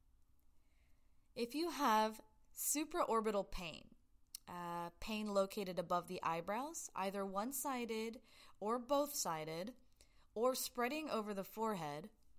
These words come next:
Eastern medicine believes the pain is mainly caused by invasion of wind heat pathogens, or wind pathogens with stasis. Means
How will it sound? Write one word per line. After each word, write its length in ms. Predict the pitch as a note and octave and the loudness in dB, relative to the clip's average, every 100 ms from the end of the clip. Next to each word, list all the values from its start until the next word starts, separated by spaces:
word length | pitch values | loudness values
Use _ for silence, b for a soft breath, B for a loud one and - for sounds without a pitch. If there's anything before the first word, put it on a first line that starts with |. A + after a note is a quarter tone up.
| - - - - - - - - | -20 -20 -20 -20 -20 -20 -20 -8
Eastern 400 | C4 C4+ - D4 | -2 0 0 2
medicine 460 | A3 F#3 F3+ F#3 F3+ | 4 4 2 -2 -2
believes 580 | F3 E3+ D#3 D3+ D#3 - B B G3+ | -2 -2 -4 -6 -8 -12 B B -12
the 60 | |
pain 380 | - G3 F#3 F#3 | -6 -4 -2 -4
is 200 | - E3+ | -4 -6
mainly 400 | F3 F3+ F#3+ A3+ | -2 -2 -2 -4
caused 500 | A#3 - E3+ E3+ E3+ | -4 0 0 0 -4
by 100 | E3+ | -8
invasion 500 | - F3 D#3+ D#3 D#3 | -6 -6 -4 -4 -6
of 120 | D3+ D3 | -8 -4
wind 300 | F3+ G#3+ A#3+ | -2 -2 -4
heat 440 | - G#3 G3+ - | -6 -8 -8 -8
pathogens, 800 | - F3 F3 D3+ G2+ D2+ - - - b b b b | -8 -6 -8 -10 -12 -14 -14 -16 -18 b b b b
or 180 | F#3 F3+ | -2 0
wind 300 | G#3 A#3 A#3 | -2 -2 -2
pathogens 600 | F3+ E3+ F3 D#3+ E3 - | -4 -2 -4 -4 -6 -6
with 80 | D#3+ | -4
stasis. 840 | - D#3 D3+ - - - - - - - - - - - - - - | -4 -6 -8 -10 -10 -8 -8 -8 -16 -20 -20 -20 -20 -20 -20 -20 -14
Means 520 | F3+ F3+ F3+ F3+ - | -8 -4 -4 -6 -10